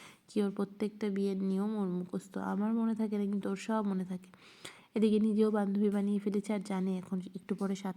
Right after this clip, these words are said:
পাক ঘুরবে। তো তার জন্য দেখো, আহ, মানে ফুলগুলো রেডি করছে। তো এই যে দেখো সব ফুল টুলগুলো রেডি করছে, ওই ঘুরবে যখন তখন ও ছিটাবে, এটা ও ভীষণ আনন্দ পায়।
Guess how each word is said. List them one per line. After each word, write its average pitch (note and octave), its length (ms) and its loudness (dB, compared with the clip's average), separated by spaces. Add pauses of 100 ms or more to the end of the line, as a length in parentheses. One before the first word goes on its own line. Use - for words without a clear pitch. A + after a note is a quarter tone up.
পাক G3 180 -4
ঘুরবে। G3 320 -4 (400)
তো A#3 80 2
তার A3 220 2
জন্য G#3+ 280 0
দেখো, G#3 260 2
আহ, F#3 640 -2
মানে F#3 200 -2
ফুলগুলো G#3+ 680 4
রেডি G3 260 0
করছে। G3 460 -2 (1700)
তো G#3+ 80 2
এই G3 60 4
যে G3+ 120 0
দেখো G3+ 260 -2
সব G#3+ 180 -2
ফুল G#3 280 0
টুলগুলো G#3 420 4
রেডি G3+ 260 2
করছে, A#3 440 -2
ওই G#3 300 2
ঘুরবে G3 340 2
যখন A#3+ 320 0
তখন A3 260 0
ও G3+ 60 4
ছিটাবে, F#3+ 460 -2
এটা G3 180 -4
ও G3+ 120 0 (140)
ভীষণ G#3 360 0 (400)
আনন্দ F#3 400 0
পায়। G3 100 -4